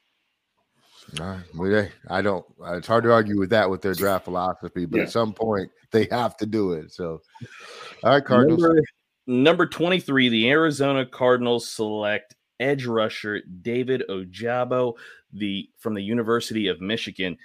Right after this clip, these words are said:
Speaker 3: The Cardinals just lost longtime edge rusher Chandler Jones. Um, uh, and they need someone to replace him. And David Ojabo is that guy.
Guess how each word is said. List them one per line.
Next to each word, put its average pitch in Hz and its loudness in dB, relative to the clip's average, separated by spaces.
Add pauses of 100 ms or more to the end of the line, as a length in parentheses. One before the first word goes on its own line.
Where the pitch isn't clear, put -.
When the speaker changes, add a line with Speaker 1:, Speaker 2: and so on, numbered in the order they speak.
(120)
Speaker 3:
The - -14
Cardinals 120 -2
just 123 -4
lost 107 -4
longtime 107 -4
edge 101 -4
rusher 101 -4
Chandler 101 -6
Jones. 107 -4 (340)
Um, 98 2 (1000)
uh, 104 -2
and 107 -2
they 104 -4
need 110 -4
someone 110 -4
to 104 -10
replace 107 -2
him. 104 -4 (240)
And 101 -2 (160)
David 110 -4
Ojabo 104 -2
is 107 -2
that 104 0
guy. 107 4